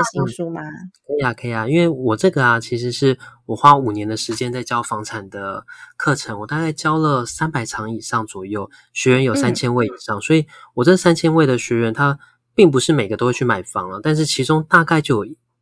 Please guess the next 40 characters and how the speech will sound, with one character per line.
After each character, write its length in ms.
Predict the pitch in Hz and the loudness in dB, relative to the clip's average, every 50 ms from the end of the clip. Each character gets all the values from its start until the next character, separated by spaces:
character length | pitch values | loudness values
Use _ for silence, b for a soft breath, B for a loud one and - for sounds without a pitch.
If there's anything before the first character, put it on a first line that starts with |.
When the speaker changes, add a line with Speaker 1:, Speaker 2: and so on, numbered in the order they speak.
| _ _ | _ _
Speaker 2:
几 200 | - - 123 135 | -6 -2 -2 0
百 180 | 143 139 107 104 | 2 2 2 2
位 160 | 127 131 120 | 2 2 0
学 220 | - - - 110 | 0 -4 -6 -4
员 80 | 107 104 | -4 -4
有 80 | 98 | -6
跟 160 | - - 139 147 | -4 -2 0 0
我 100 | 117 95 | 0 -2
咨 160 | - - 123 | -2 -4 -4
询 240 | 117 - - 98 98 104 | -4 -4 -4 -8 -10 -8
过， 260 | - 117 104 92 - | -6 -4 -4 -4 -6
或 140 | - 131 127 | -4 -4 -2
是 100 | - 123 | 0 0
有 80 | 104 | -2
提 160 | - - - 101 | -4 -6 -10 -4
过 140 | - 113 | -2 0
问 200 | 110 123 - - | 2 4 2 2
题。 100 | 120 180 | 2 -2
Speaker 1:
嗯。 200 | - 92 - - _ _ b b b b b b b b b | -6 -10 -14 -16 _ _ b b b b b b b b b
Speaker 2:
我 60 | 135 | 4
就 120 | 185 208 | 4 6
把 160 | 196 139 113 - | 6 4 2 0
这 80 | 139 | 0
些 160 | 127 - 147 | 0 0 0
学 240 | 143 - - 123 117 | 0 0 0 0 0
员 100 | 113 113 | 0 0
提 160 | - - 117 | -2 -4 -4
过 160 | 113 - 175 143 | 0 2 2 2
的 120 | 135 123 | 2 2
问 220 | 135 147 139 127 | 2 2 2 2
题 300 | - - 113 104 101 - b b b b b | -2 -4 -6 -6 -6 -6 b b b b b
和 100 | 160 147 | -2 0
咨 180 | 143 - 156 | 2 2 0
询 180 | 147 - 123 117 | 2 2 0 0
过 160 | - 139 135 | 2 2 2
的 100 | 117 113 | 2 2
一 20 | 113 | -2
些 160 | - - 123 | -2 -2 0
内 220 | 131 147 147 127 110 | 2 2 2 2 2
容， 300 | 98 92 92 - _ | -2 -4 -6 -8 _